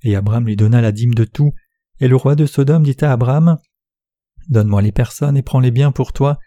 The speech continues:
Et Abraham dit au roi de Sodome, J'ai levé ma main vers l'Éternel, le Dieu Très-Haut, possesseur des cieux et de la terre.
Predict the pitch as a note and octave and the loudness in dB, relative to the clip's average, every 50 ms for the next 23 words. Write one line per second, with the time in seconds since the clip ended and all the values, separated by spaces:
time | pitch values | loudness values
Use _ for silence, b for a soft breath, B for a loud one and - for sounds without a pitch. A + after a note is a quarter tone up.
0 | _ _ _ _ _ _ _ _ _ - B2+ G#2 G2+ G2+ G#2+ A#2+ A#2+ B2 A2+ A2 | _ _ _ _ _ _ _ _ _ -4 -2 -2 -2 -2 -2 -2 -2 -2 -4 -4
1 | - - A#2 A#2 A#2+ B2 A#2 A#2 - - A#2 A2 A#2+ A#2+ B2+ C3+ C3+ - b b | -2 -2 -2 0 0 -2 -2 -4 -4 -4 -4 -2 0 0 2 0 0 -2 b b
2 | b b _ _ _ _ _ _ - - A2+ A2 A2 A#2 A#2+ A#2 C3 B2+ B2+ B2 | b b _ _ _ _ _ _ -10 -6 -2 -2 0 0 0 2 2 2 2 4
3 | A#2+ B2+ C3+ C#3+ C3+ C3 B2+ B2 B2 A#2+ - C3 A#2+ A#2 B2 C3+ C3+ B2 A#2+ A#2+ | 4 4 2 4 2 2 2 0 -2 -2 -2 -2 -2 0 0 -2 -2 -2 -2 -4
4 | A2+ A#2 B2+ B2 - - - C3 B2+ C#3 D3+ C#3+ - - A#2 - - A#2+ - - | -4 -2 -4 -4 -2 -2 0 0 2 2 0 0 0 -2 -2 -2 -2 -4 -2 -2
5 | C#3+ C#3 B2+ A#2 A2 - - D#3 D3+ C3 B2 B2+ C#3 C3+ A#2+ A#2 - C#3 C3+ D3 | -2 -2 -2 -4 -4 -4 -2 -2 -2 0 0 0 2 0 0 -2 0 0 0 2
6 | D#3+ D#3 D3+ | 2 0 -2